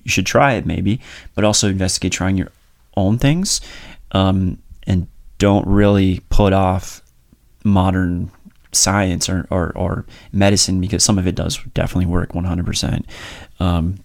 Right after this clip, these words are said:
but, but yeah, I'd always also explore other areas that can contribute to potential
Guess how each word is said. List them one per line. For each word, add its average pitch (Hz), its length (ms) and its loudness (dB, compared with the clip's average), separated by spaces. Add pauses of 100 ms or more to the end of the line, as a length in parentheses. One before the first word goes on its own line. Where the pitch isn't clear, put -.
(100)
but, - 300 -2
but 98 160 2
yeah, 98 220 2
I'd 87 120 -2
always 92 300 -4
also 98 320 0
explore 92 500 0
other 90 180 2
areas 87 460 0
that 90 260 -4 (340)
can - 140 -4
contribute 101 760 2 (440)
to 95 640 2
potential 92 640 -2